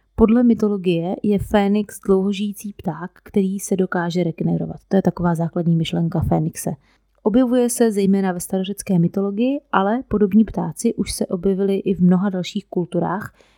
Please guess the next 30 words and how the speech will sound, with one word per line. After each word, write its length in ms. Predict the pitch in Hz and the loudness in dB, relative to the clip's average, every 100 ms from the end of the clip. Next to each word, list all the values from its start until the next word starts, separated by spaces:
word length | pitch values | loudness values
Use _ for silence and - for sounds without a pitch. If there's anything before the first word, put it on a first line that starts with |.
| _ - | _ -2
U 100 | 196 | 2
nás 340 | 185 196 - | 2 -2 -6
musím 280 | 190 - 180 | -6 -4 -2
zmínit 460 | 170 180 180 185 | 2 2 0 -4
samozřejmě 560 | - 175 170 175 165 170 | -6 -6 -4 -6 -6 -8
ptáka 540 | - 156 151 - 165 | -8 -10 -10 -8 -4
ohniváka. 680 | 175 160 175 160 143 - 143 _ _ _ _ _ | -2 0 0 -4 -12 -14 -18 _ _ _ _ _
Teď 120 | 226 | 2
mě 80 | 214 | 4
napadlo, 300 | 208 202 202 | 4 4 4
že 80 | 202 | 4
jsem 180 | 220 226 | 2 2
fakt 240 | 220 - | 2 2
ráda, 400 | 185 185 175 175 196 | -2 -2 -2 -2 -2
že 200 | 190 190 | 2 4
Medek 560 | 185 180 175 - - | 4 2 0 -4 -2
nepřeložil 800 | 185 170 190 175 175 180 175 180 - _ 165 - | -2 0 -2 -2 0 0 0 -2 -10 _ -6 2
fénixe 600 | 196 180 180 - 170 170 | 4 4 0 -4 -4 -4
jako 200 | 175 175 | -2 -4
ptáka 380 | - 160 - - | -4 -8 -4 0
ohniváka, 580 | 165 175 170 170 - 170 | 4 4 2 -4 -8 -6
protože 420 | - - 175 180 | -4 -2 -2 0
věta 340 | 180 180 180 - _ _ - | 0 0 -2 -6 _ _ -2
"Brumbál 540 | 180 196 185 175 170 185 | 6 6 6 2 0 0
a 60 | |
jeho 200 | 175 175 | 0 -2
pták 380 | - 185 180 - | -4 -4 -4 0
ohnivák", 540 | 180 185 170 160 170 - - | 4 4 4 0 -6 -8 -4
to 120 | 185 | -2
nechceš. 520 | 180 - - - | -2 -4 -18 -18